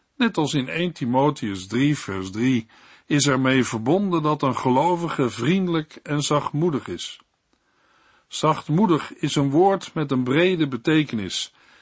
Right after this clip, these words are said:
en kan ook vertaald worden met tegemoetkomend en mild.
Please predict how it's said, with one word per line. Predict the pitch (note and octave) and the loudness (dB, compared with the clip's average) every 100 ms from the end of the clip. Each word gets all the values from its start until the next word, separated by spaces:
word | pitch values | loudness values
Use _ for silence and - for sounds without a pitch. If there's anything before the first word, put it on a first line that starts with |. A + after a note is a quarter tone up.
| _ _ | _ _
en | C#3+ D3 | -6 0
kan | E3+ F#3 | 2 2
ook | G3+ | 0
vertaald | - C#3 A#2+ C#3+ D3+ D3 | -2 -4 0 2 2 2
worden | C#3+ D3+ D3 C#3 | 2 2 2 2
met | C3 B2+ - | 2 0 -6
tegemoetkomend | - D3 - D3 G3+ - - B2 G#2 F#2 F2 - _ | 0 0 2 2 2 0 0 2 0 -6 -10 -20 _
en | C3 A#2 | -4 -2
mild. | B2+ E3 C3+ - | 0 -2 -4 -8